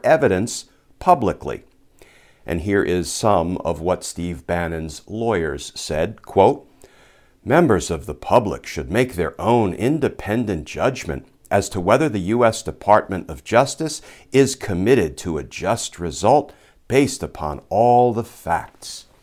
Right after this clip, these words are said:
closed quote. Well, first of all,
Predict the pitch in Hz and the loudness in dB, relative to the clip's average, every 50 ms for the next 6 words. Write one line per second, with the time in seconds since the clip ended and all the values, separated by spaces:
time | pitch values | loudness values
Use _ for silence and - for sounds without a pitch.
0 | _ - - - - _ - - - - 76 82 85 87 90 90 87 - - _ | _ -20 -20 -20 -20 _ -20 -20 -12 -8 -4 -4 -2 -2 -2 -4 -6 -10 -16 _
1 | _ - - - 57 57 - - - _ _ _ _ _ _ _ - - _ _ | _ -20 -16 -10 -10 -10 -10 -10 -16 _ _ _ _ _ _ _ -20 -20 _ _
2 | _ _ _ _ _ _ _ _ _ _ _ - 117 135 135 - - - _ _ | _ _ _ _ _ _ _ _ _ _ _ 2 4 4 4 2 -2 -10 _ _
3 | _ _ - - - - - 214 202 208 - - 98 78 80 80 78 76 73 73 | _ _ -20 -18 -8 -4 -2 -2 -2 -2 -2 -4 -4 -2 -2 -2 -2 0 -2 -2
4 | 71 71 78 - | -4 -6 -10 -16